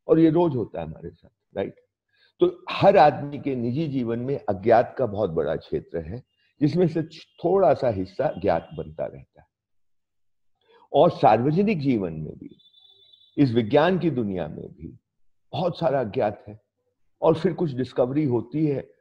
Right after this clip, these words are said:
और एक scientist या एक वैज्ञानिक एक चीज discover करता है, गुरुत्वाकर्षण को उसने खोज निकाला। गुरुत्वाकर्षण तो पहले भी था ना,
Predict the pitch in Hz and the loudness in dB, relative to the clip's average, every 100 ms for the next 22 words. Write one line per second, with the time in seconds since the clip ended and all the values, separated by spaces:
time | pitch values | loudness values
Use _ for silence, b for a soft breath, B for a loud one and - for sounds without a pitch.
0 | _ - 120 113 123 - 110 107 113 123 | _ 0 2 2 -2 -2 -2 -2 -2 -4
1 | - - 101 - 107 101 95 95 101 113 | -4 -4 -2 -2 -6 -4 -4 0 -2 -2
2 | 110 - 95 - 107 82 85 - 92 104 | -6 -8 -10 -8 -10 -10 -12 -10 -8 -6
3 | - 82 - 98 92 _ _ _ _ _ | -8 -10 -10 -14 -14 _ _ _ _ _
4 | _ _ _ _ _ _ _ _ _ _ | _ _ _ _ _ _ _ _ _ _
5 | - 110 107 113 104 104 90 110 104 - | -2 0 0 -2 -2 -4 -6 -10 -12 -16
6 | _ - 98 80 90 73 - 113 104 101 | _ -6 -4 -4 -8 -12 -6 -6 -6 -8
7 | 92 92 92 b b b - 98 87 104 | -6 -6 -8 b b b -8 -8 -6 -4
8 | 101 92 - 107 104 95 82 98 95 98 | -4 -4 -8 -8 -8 -6 -2 0 -2 -8
9 | - 104 110 71 71 113 117 | -6 0 0 0 -6 -10 -12